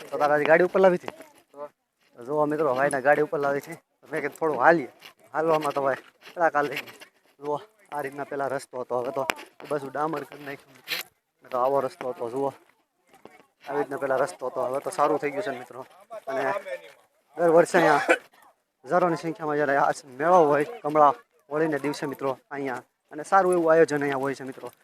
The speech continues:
જમવા કરાવવાનો પ્રોગ્રામ, ડાયરા બાયરા બધો પ્રોગ્રામ હોય છે, ભજન કીર્તનનો પ્રોગ્રામ. ચાલો હવે ઉપર પોગવા જ આવ્યા છીએ, જુઓ તો પોગીને તમને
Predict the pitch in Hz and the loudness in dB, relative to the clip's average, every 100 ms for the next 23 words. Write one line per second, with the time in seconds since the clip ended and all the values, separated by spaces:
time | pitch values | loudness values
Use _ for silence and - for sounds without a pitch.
0 | _ - 135 135 135 135 131 127 127 135 | _ -12 -6 -4 0 0 0 -2 -6 -8
1 | 127 120 131 135 127 131 127 143 143 135 | -8 -6 -6 -4 -4 -4 -6 -10 -14 -12
2 | 131 127 123 139 - _ _ _ 135 143 | -12 -12 -16 -20 -20 _ _ _ -10 -10
3 | 127 135 143 131 123 127 123 117 - _ | -10 -14 -12 -10 -6 -4 -4 -8 -12 _
4 | _ _ _ _ - 127 127 127 - 127 | _ _ _ _ -12 -4 -4 -4 -6 -10
5 | 127 135 143 127 131 127 123 117 135 135 | -8 -4 -2 -2 -2 -4 -8 -12 -12 -12
6 | - - - - _ _ 123 - 143 139 | -16 -20 -20 -20 _ _ -18 -10 -8 -6
7 | 139 139 135 | -8 -8 -8